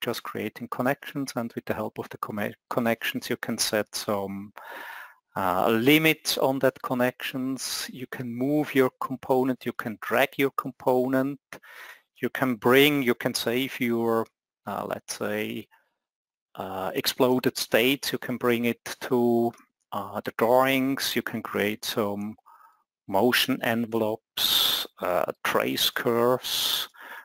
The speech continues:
and of course you can see the, uh, movement,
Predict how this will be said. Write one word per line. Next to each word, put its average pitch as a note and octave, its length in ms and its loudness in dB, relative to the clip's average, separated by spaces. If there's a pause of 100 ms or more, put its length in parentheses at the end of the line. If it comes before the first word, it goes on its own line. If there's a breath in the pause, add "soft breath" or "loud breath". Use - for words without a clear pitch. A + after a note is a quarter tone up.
(120)
and G#2 140 -4
of G#2 100 -6
course G2+ 440 -2
you A2 60 -2
can - 180 -8
see G#2 260 -4
the, F#2+ 380 2 (1300 soft breath)
uh, F2+ 400 -4 (260)
movement, C#3 920 4